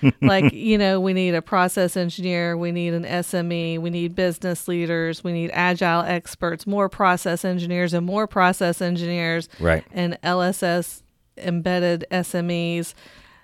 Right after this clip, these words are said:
Speaker 1: Yeah.
Speaker 2: But it's, it's not the
Speaker 1: No.
Speaker 2: person on the floor that's actually going to be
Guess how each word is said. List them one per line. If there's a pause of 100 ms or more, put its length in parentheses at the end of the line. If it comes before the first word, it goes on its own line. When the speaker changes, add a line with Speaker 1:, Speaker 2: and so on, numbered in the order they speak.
(1800)
Speaker 1:
Yeah. (260)
Speaker 2:
But
it's, (220)
it's
not (160)
the
Speaker 1:
No.
Speaker 2:
person
on
the
floor
that's
actually
going
to
be